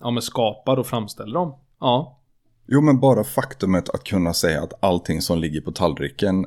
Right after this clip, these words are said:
Speaker 2: är liksom uppdrivet eller inhämtat eller processat av mig själv.
Speaker 1: Ja, det är en bra känsla.
Speaker 2: Jo, men jag märker ju bara, precis som vi snackar om med fisken där, när du har dratt
Speaker 1: Ja.
Speaker 2: upp den själv, du tillagar den, den känslan är ju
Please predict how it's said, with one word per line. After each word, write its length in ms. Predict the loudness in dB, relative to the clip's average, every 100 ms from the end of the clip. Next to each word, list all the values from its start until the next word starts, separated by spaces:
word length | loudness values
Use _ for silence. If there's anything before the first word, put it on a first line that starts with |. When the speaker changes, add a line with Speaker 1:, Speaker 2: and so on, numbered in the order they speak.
| -2
Speaker 2:
är 300 | -2 0 -2
liksom 680 | -4 -2 0 0 0 -2 -8 -6 -4
uppdrivet 960 | -4 -6 -4 -2 -2 0 0 0 0
eller 500 | 0 2 0 0 -6 -6
inhämtat 1000 | -2 0 0 -2 -4 -2 0 0 -2 -2
eller 520 | 2 2 0 0 -2 -8 _ -20 -20 _ -4
processat 540 | -2 2 0 0 0
av 180 | 0 0
mig 160 | 0 0
själv. 320 | 0 -2 -4 -10 -8
Speaker 1:
Ja, 440 | -2 -2 -4 -10 _ _ _ _ _ -10
det 140 | -6
är 40 |
en 80 | -6
bra 160 | -6 -8
känsla. 460 | -10 -12 -14 -16 -18 _ 0
Speaker 2:
Jo, 160 | 4
men 220 | 4 4 4
jag 120 | 4
märker 360 | 4 2 0
ju 60 | 2
bara, 320 | 2 2 -2 -4
precis 340 | -2 0 2 2
som 80 | 2
vi 80 |
snackar 280 | 0 -2 0
om 100 | 0
med 100 | 0
fisken 420 | 0 -2 0 0
där, 180 | 0 0
när 140 | 0 0
du 80 |
har 80 | 0
dratt 200 | 0 0
Speaker 1:
Ja. 200 | 4 4
Speaker 2:
upp 60 | 6
den 120 | 4
själv, 360 | 4 2 4 0 -6 -20 -4
du 140 | -2
tillagar 720 | 0 2 2 4 4 4 2 4
den, 240 | 2 2
den 180 | -2 0
känslan 460 | 2 2 2 0
är 60 | 0
ju 140 | -4